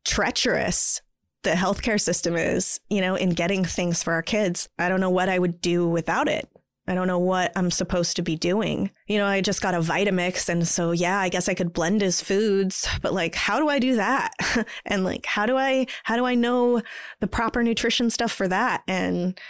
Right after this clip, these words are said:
how is that super realistic all the time? So, yeah, getting food,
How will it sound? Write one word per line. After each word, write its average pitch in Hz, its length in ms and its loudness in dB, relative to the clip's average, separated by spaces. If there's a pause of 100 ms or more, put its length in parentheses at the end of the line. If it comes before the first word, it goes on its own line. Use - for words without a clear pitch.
(260)
how 254 240 0
is 233 100 2
that 220 160 0
super 196 320 2
realistic 165 640 0
all 175 140 2
the 175 100 -2
time? 208 640 -2
So, - 220 -2
yeah, 254 160 0
getting 233 340 2
food, 254 400 0